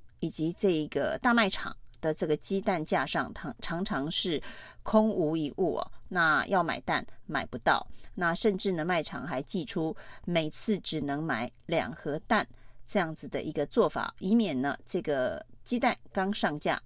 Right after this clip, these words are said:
就立刻被抢光哦。那这个现象呢，的确出现在一般庶民百姓的生活当中哦。那甚至呢，在之前台铁呢，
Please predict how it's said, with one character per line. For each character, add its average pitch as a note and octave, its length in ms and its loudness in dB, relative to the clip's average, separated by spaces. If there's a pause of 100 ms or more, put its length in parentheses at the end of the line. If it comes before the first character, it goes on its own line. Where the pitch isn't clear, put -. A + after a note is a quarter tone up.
就 F3 140 -2
立 E3 160 0
刻 D#3+ 200 0
被 C3+ 200 2
抢 - 260 -6 (140)
光 C#3+ 240 2
哦。 - 100 -8 (540)
那 C4+ 100 2
这 E4 100 4
个 D4+ 80 6
现 D4 200 8
象 C4+ 220 8
呢， G#3+ 120 8
的 G3+ 140 2
确 B3 180 6
出 A#3+ 400 4
现 A3+ 220 6
在 G#3+ 200 8
一 A3 120 2
般 G3 340 4 (200)
庶 - 200 6
民 E3+ 200 4
百 C#3 160 6
姓 F#3 220 2
的 D3+ 200 4 (120)
生 F#3 220 0
活 C#3+ 160 2
当 D3+ 260 0
中 D3 220 2
哦。 - 140 -4 (400)
那 F#3+ 160 4
甚 A3+ 240 4
至 A3+ 160 4
呢， F3+ 260 4
在 F3 460 8
之 A3+ 180 6
前 D#3 320 2
台 E3 300 2
铁 - 340 0
呢， - 180 -8